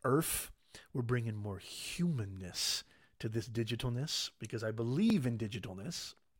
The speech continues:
Uh, Elon Musk tweeted, re-, thank you so much, Ray. I really appreciate that. Elon Musk, uh, recently tweeted, uh, something about, "Oh, you know, people are starting to say that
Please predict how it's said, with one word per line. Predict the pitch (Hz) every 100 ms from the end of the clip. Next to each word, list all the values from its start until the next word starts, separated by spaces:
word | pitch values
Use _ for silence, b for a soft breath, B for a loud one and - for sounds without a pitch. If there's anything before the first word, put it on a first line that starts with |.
| _ _ _ _ _ _ _ _ _ _ _ - B B B B B -
Uh, | 117 110 -
Elon | 139 143 123
Musk | 117 127 - -
tweeted, | - 131 127 120
re-, | 110
thank | - 208 202
you |
so | 156 147
much, | 131 123
Ray. | 110 110 113
I |
really | 117 117
appreciate | 107 - 113 - 101 -
that. | 95 98 _ _ _ _ _ _ _ _ _ _ _ _ - B B B B B B B -
Elon | 139 143 135 127 113
Musk, | 110 117 113 - - -
uh, | 110 101 95 98 -
recently | 104 117 131 131 117 104
tweeted, | - - 110 104 98 101 -
uh, | 104 92
something | - 117 113 113
about, | 107 104 104
"Oh, | 165 180
you | 185
know, | 180
people | 165 - 185 262
are |
starting | 208 175 147
to | 139
say | - 123 117
that | 113